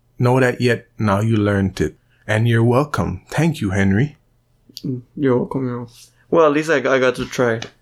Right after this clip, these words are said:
Speaker 2: the two ways. Now, I cannot say, "Oh, what would have happened if, if I moved out?"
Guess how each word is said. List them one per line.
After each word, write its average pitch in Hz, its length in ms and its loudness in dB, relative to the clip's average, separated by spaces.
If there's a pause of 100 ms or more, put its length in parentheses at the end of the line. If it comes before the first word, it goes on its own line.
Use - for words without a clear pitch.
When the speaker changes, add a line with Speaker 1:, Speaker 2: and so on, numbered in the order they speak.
(720)
Speaker 2:
the 117 200 -2
two 120 240 0
ways. 110 420 -2 (600)
Now, 120 200 2
I 120 140 2
cannot 117 320 -2
say, 117 220 0
"Oh, 123 300 2
what 117 200 0
would 120 120 0
have 120 180 -4
happened 117 560 -4
if, - 340 -8
if - 180 -6
I 117 80 0
moved 113 280 -2
out?" 117 220 -6